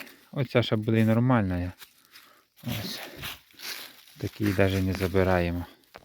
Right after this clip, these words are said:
Якщо така во порепана, я такими ось, то вона солодка. А ось такі вже маленькі, то вони не солодкі. Оця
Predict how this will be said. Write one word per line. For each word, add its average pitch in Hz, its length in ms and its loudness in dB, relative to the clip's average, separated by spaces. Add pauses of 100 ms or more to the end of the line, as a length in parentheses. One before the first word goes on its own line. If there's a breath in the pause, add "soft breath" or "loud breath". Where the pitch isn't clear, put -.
(720 soft breath)
Якщо 113 220 -2
така 113 220 2
во 110 140 6
порепана, 113 600 2
я 92 100 0
такими 92 540 -6
ось, 90 220 -10 (280 soft breath)
то 101 160 -8 (580 loud breath)
вона 113 320 4
солодка. 92 840 0 (2500 loud breath)
А 117 180 4
ось 113 220 2
такі - 260 0
вже 110 160 2
маленькі, 117 480 6
то - 140 -4
вони 95 240 -2 (1120 loud breath)
не 117 200 4
солодкі. 92 680 2 (920 loud breath)
Оця 113 400 6